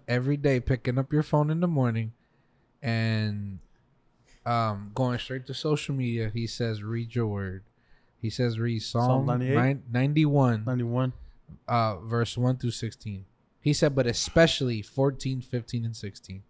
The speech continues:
Speaker 1: 'cause that's God speaking to us."
Speaker 2: You about to read it right now? Or?
Speaker 1: Nah, I
Speaker 2: <laughs>
Speaker 1: can't.
Speaker 2: No, no, no.
Speaker 1: <laughs> But, but,
Speaker 2: As a
Speaker 1: man.
Speaker 2: matter of fact,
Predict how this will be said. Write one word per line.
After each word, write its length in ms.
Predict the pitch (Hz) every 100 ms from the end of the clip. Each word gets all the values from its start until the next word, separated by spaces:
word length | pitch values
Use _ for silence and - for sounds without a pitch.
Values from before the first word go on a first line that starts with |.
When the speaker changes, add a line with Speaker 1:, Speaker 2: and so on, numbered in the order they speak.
| _ _ - _
Speaker 1:
'cause 160 | - 135
that's 300 | 117 113 -
God 280 | 120 117 113
speaking 440 | - 120 - 104 98
to 200 | 98 95
us." 80 |
Speaker 2:
You 60 | 139
about 140 | 127 135
to 60 |
read 160 | 127 139
it 40 |
right 160 | 147 151
now? 200 | 180 175
Or? 180 | 127 120
Speaker 1:
Nah, 160 | 107
I 100 | 107
Speaker 2:
<laughs> 0 |
Speaker 1:
can't. 280 | 120 151 139
Speaker 2:
No, 220 | 147 135 131
no, 140 | 175 135
no. 340 | 127 135 113
Speaker 1:
<laughs> 60 | - - - 127 139 -
But, 260 | 170 165 147
but, 300 | 165 156 - 135 123
Speaker 2:
As 80 | 151
a 20 |
Speaker 1:
man. 100 | 180
Speaker 2:
matter 120 | 202 196
of 80 |
fact, 240 | - 208